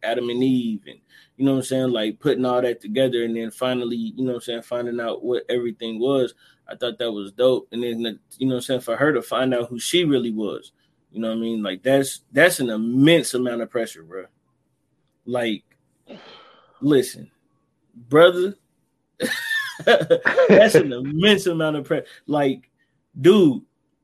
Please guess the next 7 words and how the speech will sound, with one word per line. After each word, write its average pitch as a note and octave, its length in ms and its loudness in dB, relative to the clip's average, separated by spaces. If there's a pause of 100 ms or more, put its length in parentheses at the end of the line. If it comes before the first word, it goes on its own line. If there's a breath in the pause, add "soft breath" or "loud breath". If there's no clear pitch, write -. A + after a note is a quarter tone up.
(220)
can D3 180 -2
you F#3+ 280 4
imagine E3+ 500 2
being, D3+ 280 0
like, A#2 260 -4
Jesus' C#3 540 0
grandchild D3 760 -2